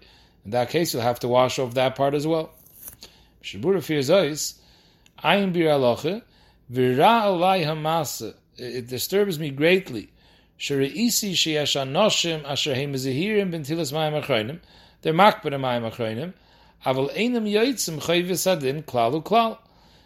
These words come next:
The einam noistim kim eze tipim mayim al roshei ha'etzbois. They mamash just watch the tip of their fingers. Ad asher afilu at seif perek rishon einam magas. Not only doesn't it reach the second bone,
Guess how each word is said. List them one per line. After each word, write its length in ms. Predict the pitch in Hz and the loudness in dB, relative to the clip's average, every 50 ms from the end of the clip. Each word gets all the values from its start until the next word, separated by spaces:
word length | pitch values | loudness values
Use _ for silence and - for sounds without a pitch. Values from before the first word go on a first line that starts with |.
| _ _ - | _ _ -6
The 100 | 131 170 | -4 -2
einam 400 | - 170 175 165 160 147 147 151 | 0 0 0 0 -2 -2 -2 0
noistim 640 | 156 190 226 254 220 - - - 190 175 165 151 - | 0 2 2 2 2 0 -2 -2 -4 -4 -6 -6 -6
kim 240 | - 165 165 160 - - | -6 -6 -6 -6 -8 -6
eze 420 | 170 214 240 240 208 190 220 214 185 | -4 -2 0 0 0 0 -2 -2 -4
tipim 540 | - - - 214 196 180 - 190 175 165 160 | -4 -6 -8 -8 -6 -6 -6 -6 -6 -4 -2
mayim 460 | 165 175 190 196 190 175 165 160 147 | 0 2 2 2 0 0 -2 -4 -2
al 160 | 139 143 139 | -2 0 0
roshei 460 | 135 135 160 202 202 - - 180 160 147 | 2 4 4 4 4 2 0 -4 -2 -2
ha'etzbois. 800 | 151 147 143 135 123 120 123 131 160 170 165 151 135 - - - - - - - - - _ | -2 -2 -2 -4 -6 -6 -2 2 4 4 4 4 0 -6 -12 -14 -16 -16 -16 -16 -16 -18 _
They 120 | - 196 190 | -8 -6 -4
mamash 320 | 208 226 233 233 214 160 | -4 -2 -2 -2 -2 -2
just 280 | - 226 202 - - 190 | 0 0 0 0 0 -2
watch 300 | 190 196 202 190 - - | 0 0 0 0 -2 -6
the 100 | 156 135 | -8 -6
tip 260 | - 190 196 185 - | -4 -4 -4 -4 -6
of 100 | 160 147 | -6 -6
their 100 | 147 131 | -6 -4
fingers. 520 | - 175 185 180 165 160 151 139 123 - - _ - - - - - - - _ _ | -2 -2 0 2 2 2 2 0 -2 -8 -12 _ -20 -20 -20 -20 -20 -20 -20 _ _
Ad 160 | - 156 - 156 | 2 2 4 4
asher 220 | 151 - - 175 | 4 4 2 2
afilu 340 | 143 127 - - 247 240 220 | 0 0 -2 -2 -2 2 2
at 140 | 208 180 - | 2 2 2
seif 260 | - 208 202 180 - | 2 2 0 0 0
perek 240 | - 180 175 156 - | 0 0 0 0 0
rishon 420 | 214 254 294 254 - 190 156 143 | -2 0 2 2 2 0 0 -4
einam 120 | 139 127 | -4 -4
magas. 360 | 120 117 110 117 110 104 - - | -4 -4 -2 0 0 -2 -2 0
Not 200 | 156 185 208 208 | 2 4 4 4
only 160 | 202 190 180 | 2 0 0
doesn't 240 | 185 196 175 180 190 | -2 -2 -2 -2 -4
it 60 | 180 | -4
reach 240 | 170 180 175 - - | -4 -4 -4 -4 -4
the 100 | 160 131 | -4 -2
second 400 | - 208 254 - - 208 147 139 | -2 0 -2 -2 -2 -2 0 2
bone, 240 | 135 135 160 170 | 2 2 2 0